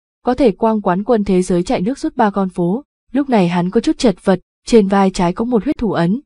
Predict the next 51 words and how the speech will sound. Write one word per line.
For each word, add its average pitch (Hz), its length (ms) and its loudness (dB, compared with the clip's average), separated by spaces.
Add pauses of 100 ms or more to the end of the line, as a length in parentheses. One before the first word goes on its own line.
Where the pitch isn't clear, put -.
(240)
một 208 140 0
khuôn 220 160 2
mặt 196 220 0
bởi 175 140 0
vì 170 160 -2
sợ 175 220 -2
hãi 185 260 -4
mà 208 180 0
có 170 140 -4
chút 277 160 -8
trắng 180 240 -4
bệch. 202 180 0 (280)
Sau 240 200 0
khi 247 180 -2
Tần 196 140 0
Hải 180 180 0
chết, 294 240 2 (320)
Bạch 214 160 4
Linh 208 200 2
rất 311 220 0
nhanh 226 220 0
lại 196 140 0
đuổi 180 140 0
theo, 202 360 0 (340)
Tần 208 180 4
Trạch 208 240 0
hao 214 160 -2
phí 202 240 -2
một 247 180 -6
kiện 185 160 -2
thần 180 280 -4
binh 226 220 0
bảo 196 180 2
mệnh 180 260 -2
bức 302 180 -6
lui 208 200 2
đối 180 140 0
phương, 220 380 2 (280)
nhưng 233 180 0
cũng 220 220 -4
cực - 180 -4
kỳ 190 140 0
mạo 170 140 -2
hiểm, 185 260 2 (380)
thiếu 202 160 2
chút 302 180 -2
nữa 240 160 -2
mất 269 200 -6
mạng. 220 220 -2 (300)
Vừa 226 120 6
rồi, 202 340 2